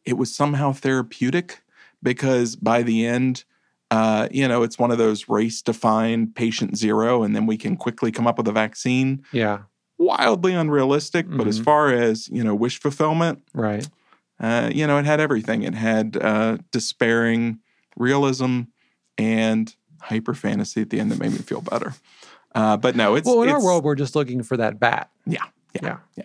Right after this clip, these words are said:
Speaker 1: It's got everybody and their brother in it. It really does have an impressive cast. Uh, but man, is it a depressing movie. So,
Speaker 2: Hmm. Should I revisit it?
Speaker 1: Uh, I don't know. I,
Speaker 2: Okay.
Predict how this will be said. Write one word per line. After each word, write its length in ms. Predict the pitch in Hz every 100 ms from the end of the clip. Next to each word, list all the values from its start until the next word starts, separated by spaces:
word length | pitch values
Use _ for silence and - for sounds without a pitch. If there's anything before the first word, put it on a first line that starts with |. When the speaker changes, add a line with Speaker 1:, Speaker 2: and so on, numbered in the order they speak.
| -
Speaker 1:
It's 160 | 175 175
got 200 | 208 170
everybody 440 | 151 143 135 123
and 120 | 113 107
their 80 |
brother 380 | 104 104 104 104
in 120 | 104
it. 160 | 101 110
It 160 | 117 110 135
really 220 | 139 110
does 220 | 110 104
have 180 | 110 104
an 60 | 104
impressive 440 | 101 107 - 104
cast. 500 | - 107 104 - - - - - _
Uh, 280 | - 104 101
but 300 | 98 104 -
man, 500 | 120 135 135 117 110
is 160 | 104 98
it 120 | 101
a 80 | 113
depressing 540 | - - 104 - 120
movie. 360 | 113 120 - 139 - _ _ _
So, 160 | - 113
Speaker 2:
Hmm. 100 | 98 85 _ _ _ _ _ _ _
Should 180 | - 123
I 60 | 110
revisit 480 | 113 131 160 196
it? 180 | 233 226 - _ _ _ _ _ -
Speaker 1:
Uh, 180 | 123 107 -
I 200 | - 139
don't 240 | - 175
know. 400 | 160 101 98 190 185 -
I, 160 | - 139
Speaker 2:
Okay. 160 | 113